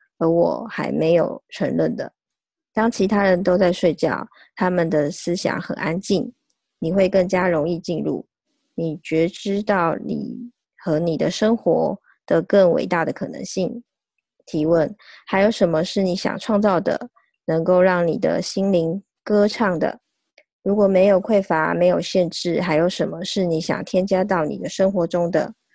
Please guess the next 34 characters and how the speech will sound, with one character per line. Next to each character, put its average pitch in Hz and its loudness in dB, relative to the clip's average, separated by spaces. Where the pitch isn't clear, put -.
如 165 0
果 170 4
你 156 -2
不 185 -2
需 190 -2
要 190 2
选 175 -2
择 147 0
一 160 0
个 170 0
家 190 0
庭 - -8
或 170 2
一 165 -6
份 170 0
职 143 -8
业， 160 -2
或 220 2
者， 156 -2
或， 185 0
或 - 0
这 190 2
或 196 2
那， 170 0
会 226 2
怎 165 0
样？ 180 2
如 165 0
果 170 2
你 - -4
可 185 0
以 165 2
拥 170 4
有 151 4